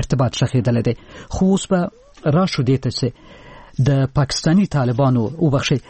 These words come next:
د پاکستاني هلیکوپترې برخلیک ته به راشو. لو-، لوګ-، د لوګر د ولایتي شورا یو شمېر غړي د پاکستاني هلیکوپترې د عملي د خوشي کېدو راپورونه ردوي. د انټرفاکس خبري اژانس او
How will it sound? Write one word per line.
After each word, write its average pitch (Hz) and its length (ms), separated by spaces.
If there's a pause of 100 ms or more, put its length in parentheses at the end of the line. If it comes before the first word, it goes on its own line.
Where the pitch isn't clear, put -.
(220)
د 131 240
پاکستاني 165 420
هلیکوپترې 131 840
برخلیک - 400
ته 131 60
به 117 200
راشو. 123 240 (640)
لو-، 160 160 (240)
لوګ-، 160 260 (100)
د 160 140
لوګر 165 300 (180)
د 143 120
ولایتي 147 320
شورا 160 220
یو 147 160
شمېر 147 240
غړي 156 180
د 139 100
پاکستاني 135 440
هلیکوپترې 131 580
د 135 160
عملي 127 340
د 131 80
خوشي - 300
کېدو 127 260
راپورونه 147 480
ردوي. 113 260 (480)
د - 20 (100)
انټرفاکس - 600
خبري 160 300
اژانس 151 280
او 143 60